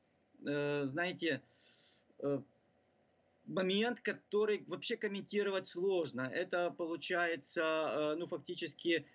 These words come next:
оправдание агрессии и, э, выбор, э, русского мира, потому что, э, в результате действий, э, правящей коалиции, ну, вернее, э,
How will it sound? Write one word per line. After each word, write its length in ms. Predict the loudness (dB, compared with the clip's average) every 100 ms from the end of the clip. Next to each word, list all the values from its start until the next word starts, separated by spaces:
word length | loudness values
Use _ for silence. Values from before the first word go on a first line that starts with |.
| -4
оправдание 720 | -2 2 0 2 2 4 2 0
агрессии 800 | 0 0 0 0 -2 -2 0 0
и, 420 | -2 -4 -2 -2
э, 40 | -2 -8 _ _ -12 -10 -8
выбор, 500 | -8 -2 -2 0 0
э, 560 | 2 4 2 2 0 0
русского 420 | -2 -2 0 2
мира, 320 | 4 2 0
потому 420 | -4 -4 -2 0 -2
что, 320 | 0 0 0 _ -6
э, 340 | 0 2 2 -2 -8 _ _ _ _ _
в 140 | -6 0
результате 840 | 0 2 0 2 2 2 0 -2 -2 _ _
действий, 680 | -4 0 0 0 -2 0 0 -4
э, 920 | -2 2 2 2 0 0 -2 -4 -6 -6
правящей 640 | -2 0 0 -2 -2 -4
коалиции, 680 | -2 0 0 -2 -8 -6 -4 -2
ну, 140 | -2
вернее, 280 | -4 -4 -6 -6 -6 -6 -8 -2
э, 160 | 2